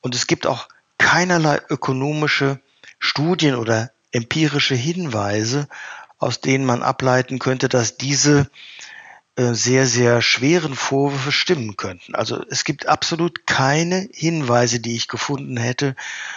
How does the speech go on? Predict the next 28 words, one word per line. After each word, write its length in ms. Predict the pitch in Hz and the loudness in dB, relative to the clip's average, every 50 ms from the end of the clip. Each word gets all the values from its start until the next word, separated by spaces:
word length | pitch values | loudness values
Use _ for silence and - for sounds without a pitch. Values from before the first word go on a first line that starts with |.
| - - - | -14 -10 -6
wonach 380 | - 127 127 123 120 135 131 - | -4 0 2 4 4 4 4 2
das 240 | - 131 120 - | 2 2 2 2
stimmen 440 | - - - 139 135 135 127 123 117 | 0 0 0 -2 -2 -2 -2 -2 -2
könnte. 360 | - - 131 143 156 151 147 | 0 0 0 0 0 0 0
Im 100 | 123 113 | 0 -2
Gegenteil, 640 | 117 113 120 127 131 147 147 127 127 131 127 131 120 | 0 0 0 0 0 -2 -2 0 0 2 2 2 2
das 200 | 123 113 - - | 2 0 0 0
House 220 | 123 127 123 - | 0 0 0 -2
of 100 | 117 107 | -4 -4
Finance 640 | - - - 131 123 123 139 139 143 143 143 - - | -4 -4 -2 -2 0 0 0 -2 -2 -4 -4 -4 -4
mit 120 | 131 120 | -6 -6
Professor 440 | - 110 107 - - 113 - 117 - | -6 -8 -8 -6 -6 -6 -4 -2 -2
Hacketal 600 | - 131 - - - - - 123 117 117 120 123 - - - - - - - - - _ | -2 -2 -4 -6 -8 -6 -4 -2 0 0 0 -2 -4 -8 -14 -14 -14 -16 -16 -18 -20 _
von 140 | - - 117 | -8 -6 -6
der 100 | 117 - | -4 -4
Universität 640 | - 120 123 120 117 117 113 120 - - 117 113 - | -4 -2 -2 0 0 0 -2 -2 -2 -2 -2 -2 -2
Frankfurt 440 | - - 123 127 127 - 135 - 123 | -2 -2 -2 -2 -2 -4 -4 -4 -4
hat 160 | 127 - - | -4 -4 -4
genau 260 | 131 123 123 123 127 | -2 0 0 0 0
das 200 | 127 120 - - | 0 -2 -2 -2
Gegenteil 580 | 120 147 180 185 208 185 - - 110 101 101 98 | 0 0 0 0 0 0 2 2 2 2 0 -2
herausgefunden, 1000 | 101 101 95 98 104 113 - - - 123 - - - 139 139 139 135 143 143 127 - - - - - - - - - | -4 -6 -4 -4 -4 -6 -6 -8 -8 -8 -6 -6 -4 -4 -6 -6 -8 -10 -10 -12 -12 -12 -12 -12 -12 -14 -16 -16 -12
sodass 360 | - - 131 120 127 123 - | -10 -8 -4 -2 -2 -2 -2
ich 120 | - 127 135 | -2 -4 -4
im 80 | 143 | -4
Moment 400 | 123 117 117 117 120 131 143 127 | -4 -2 -2 0 0 -2 -2 -2
sagen 460 | - 123 110 113 120 127 131 135 127 123 | 0 0 2 2 2 0 0 -4 -4 -2
würde, 420 | 127 135 139 135 135 143 131 | 0 0 0 2 2 0 -2